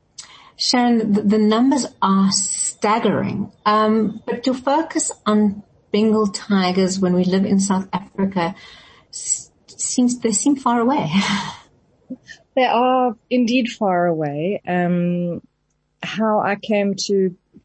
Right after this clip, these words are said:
Speaker 2: be focused on the tiger was kind of because I actually fell in love with one. Um, and upon doing a lot of research around trafficking of animal body parts and other things that we were touching on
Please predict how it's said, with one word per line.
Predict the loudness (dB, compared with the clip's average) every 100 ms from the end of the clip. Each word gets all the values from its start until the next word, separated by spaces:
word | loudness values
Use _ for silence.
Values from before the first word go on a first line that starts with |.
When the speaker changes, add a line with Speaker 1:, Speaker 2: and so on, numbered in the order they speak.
| -10
Speaker 2:
be | -4 -2
focused | -2 -2 -2 -2 -2
on | -2
the | -2
tiger | -2 -2 0 0
was | 0 -2 -4 -4 -6 -4
kind | -2 -2
of | -4
because | -6 -4 -2
I | -2
actually | -2 -8
fell | -2 0
in | 2
love | 0 0
with | -2 -2
one. | -2 0 -2 -6 -20 -20 _ _ -6
Um, | -2 0 -2 -4 -4
and | -4 -2 -4 -8 _ _
upon | -10 -4 -2 0
doing | 0 0 0 -2 -4 -8 -6
a |
lot | -4 -4
of | -6 -2
research | 0 0 0 0 0 -2 -6 -6
around | -2 -2 -2 -4 -6
trafficking | -4 -4 -6 -8 -6 -4
of | -6 -10 -18 -8 -4
animal | -2 -2 -2
body | -2 -2 -4
parts | -2 -2 -2
and | -6 -6 -6 -8 -6
other | -6 -6
things | -6 -6
that | -6 -6
we | -4
were | -6
touching | -6 -6 -6 -4
on | -4 -6 -8